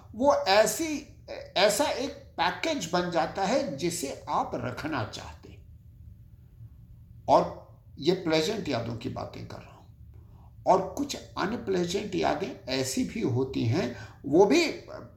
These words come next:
वास्तविक घटनाएं नहीं है, मतलब वास्तविकता केवल वही हुआ हो। जैसे कि अगर मैं कहूँ कि एक पैकेट में ए बी एल एम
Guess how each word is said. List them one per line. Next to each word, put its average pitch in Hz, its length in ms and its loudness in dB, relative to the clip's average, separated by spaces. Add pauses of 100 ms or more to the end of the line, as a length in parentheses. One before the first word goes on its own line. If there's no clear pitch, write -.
(400)
वास्तविक 156 500 4
घटनाएं 247 420 2
नहीं 320 120 0
है, 240 140 -4
मतलब 175 240 4
वास्तविकता 196 680 2 (760)
केवल 214 300 4
वही 180 260 2
हुआ 233 240 4
हो। 226 400 6 (680)
जैसे 156 300 2
कि 208 140 0
अगर 185 300 2
मैं 190 160 4
कहूँ 190 260 0
कि 202 120 -2
एक 180 180 0
पैकेट 170 480 0
में 381 80 -2
ए 175 340 2 (120)
बी 180 380 -4
एल 170 260 4 (180)
एम 175 220 0